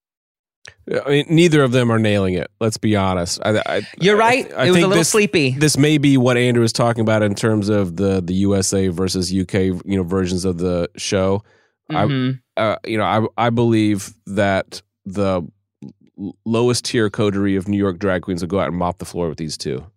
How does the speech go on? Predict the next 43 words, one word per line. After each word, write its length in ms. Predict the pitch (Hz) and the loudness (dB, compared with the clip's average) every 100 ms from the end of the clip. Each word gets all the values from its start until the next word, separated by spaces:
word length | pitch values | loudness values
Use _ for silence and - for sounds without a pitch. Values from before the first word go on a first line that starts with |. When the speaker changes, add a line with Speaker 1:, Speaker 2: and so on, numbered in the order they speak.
| _ _ _ _ 139 | _ _ _ _ -4
Speaker 2:
That's 280 | 170 180 - | -2 -2 -4
true. 460 | - 220 220 214 | -4 0 2 4
I, 320 | 196 185 180 - | 4 2 0 0
I, 260 | 165 175 160 | 2 2 2
I 120 | 160 | 2
love 220 | 165 170 | 2 2
that 80 | 175 | 0
you 100 | 180 | 0
know 180 | 185 202 | 2 2
that, 360 | 160 143 143 | 2 2 0
and 160 | 139 143 | 0 0
that 160 | 147 151 | 0 2
is 140 | 151 | 2
a 60 | 151 | 0
hundred 180 | 156 156 | 0 -2
percent 300 | 143 147 - | -2 -4 -4
true. 320 | - 156 156 | 0 2 2
They're 180 | 156 165 | 2 2
not 320 | 226 262 - | 0 -2 -2
known. 380 | 185 196 156 151 | 0 2 2 2
There's 160 | 185 | 2
a 40 | 214 | 2
few 200 | 285 311 | 4 4
exceptions 440 | - 208 196 175 | 4 0 0 0
to 40 | 151 | 0
that 180 | 147 | 0
rule 220 | 147 147 151 | 2 2 4
in 80 | |
the 80 | 143 | 4
U 160 | 135 143 | 4 4
K, 580 | - 139 131 127 123 - | 4 2 4 4 2 0
uh, 640 | 120 120 120 120 117 117 | 0 2 4 4 2 2
dynasty, 560 | 127 139 127 127 - 123 | 0 0 0 -2 0 0
but 360 | 113 131 127 - | 2 2 0 -2
they're, 240 | 135 151 | -2 0
they're 360 | 147 131 151 151 | 0 0 2 4
not 360 | 147 143 143 120 | 4 4 2 0
known 880 | 123 131 139 139 139 135 127 117 | 0 2 4 4 4 4 4 2
for 180 | 107 117 | 2 0
being 240 | 110 113 113 | 2 0 2
lip 240 | 113 - | 0 0
sync 260 | - 104 104 | -2 -2 -2
assassins. 800 | 104 98 - 67 65 98 - | -2 -2 -2 -6 -8 -8 -10